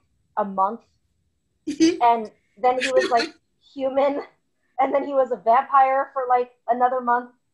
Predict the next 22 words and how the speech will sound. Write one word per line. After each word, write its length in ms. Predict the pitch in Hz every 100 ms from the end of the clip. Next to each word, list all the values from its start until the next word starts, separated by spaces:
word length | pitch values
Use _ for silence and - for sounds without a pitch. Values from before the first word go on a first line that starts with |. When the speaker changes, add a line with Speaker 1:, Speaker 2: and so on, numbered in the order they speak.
| _ _
Speaker 1:
and 120 | 233
then 100 | 254 269
he 80 |
died, 360 | - 226 240 240
and 100 | 233
then 80 | 233
he 80 | 233
came 220 | - 240
back 240 | 233 233 -
to 60 |
life. 340 | 196 190 220 285 _ _ _ _ _
So, 180 | 294 285
like, 300 | 277 277 - _
how 520 | - - 320 349 381 -
is 240 | 294 269 - -
an 140 | 233 240
old 420 | 233 254 277 208
German 440 | - 233 254 240 214
vampire 800 | 214 233 233 226 202 196 196 202 _ _ _ _ _ _ _ _ _ _ _ 240
and 160 | 240 233
his 100 | 226 -
family 680 | 247 240 226 208 202 202